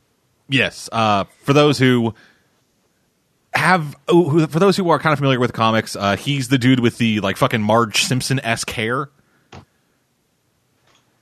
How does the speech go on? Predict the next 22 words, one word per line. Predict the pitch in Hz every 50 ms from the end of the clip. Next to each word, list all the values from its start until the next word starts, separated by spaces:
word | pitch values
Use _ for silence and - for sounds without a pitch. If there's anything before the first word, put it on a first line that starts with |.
| _ _ _ _ _ _ _ _ -
And | 131 131 120 -
so | - 135 123
he | 113 - 143 143 127
has, | 135 135 127 127 117 101
um, | 117 113 110 107 104 98 95 95 92 - _ _ _ _ _ _ _ _ -
like, | 110 104
dissociative | 147 147 127 120 143 131 139 135 127
identity | 120 113 113 113 110 110
disorder | 107 98 - 110 107 101 104 107
where | 104 101 98 98 101 98 95 92 92 87 - _ _ _ _ _ _ _ _ _ _ -
each | 139 143 139 -
one | 120 143 139
of | 139 123
the | 127
distinct | 113 110 - 143 120 -
personalities | 139 123 104 107 110 110 117 117 123 123 120
he | - 123
has | 120 127 123 123 110
is | 110 110
a | 107
different | 90 110 - 120 104
superpower. | - 113 117 - - 127 131 139 151 143